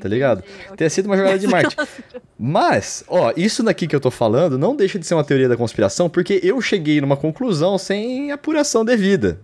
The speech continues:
Speaker 1: Não sei qual que é a, a origem da notícia, entendeu? Eu comecei a
Speaker 2: Não,
Speaker 1: falar
Speaker 2: é
Speaker 1: que
Speaker 2: que
Speaker 1: Foi um
Speaker 2: É que eu
Speaker 1: golpe de
Speaker 2: acho que a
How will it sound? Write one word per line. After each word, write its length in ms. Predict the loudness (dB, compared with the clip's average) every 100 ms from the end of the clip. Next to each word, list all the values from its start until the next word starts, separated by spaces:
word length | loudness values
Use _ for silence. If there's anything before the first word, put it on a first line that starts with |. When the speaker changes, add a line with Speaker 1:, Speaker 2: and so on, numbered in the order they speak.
| -10
Speaker 1:
Não 100 | -6
sei 260 | 0 2
qual 160 | 2 0
que 100 | 2
é 40 |
a, 220 | 2 2 -2 -14 -20 _
a 220 | -6 0
origem 340 | 2 2 2 0
da 80 | -2
notícia, 880 | -4 -2 0 0 -2 0 0 0 -2
entendeu? 380 | -2 0 0 -2 -12 _ _
Eu 140 | -2 -2
comecei 280 | 0 0 0
a 20 |
Speaker 2:
Não, 40 |
Speaker 1:
falar 160 | 2 0
Speaker 2:
é 40 |
Speaker 1:
que 180 | 0 -6
Speaker 2:
que 180 | -10 -14 -18 -18 -20 _ _ _ -4
Speaker 1:
Foi 60 | 0
um 20 |
Speaker 2:
É 40 |
que 40 | 0
eu 60 |
Speaker 1:
golpe 180 | 2 0
de 0 |
Speaker 2:
acho 20 |
que 40 |
a 40 | 0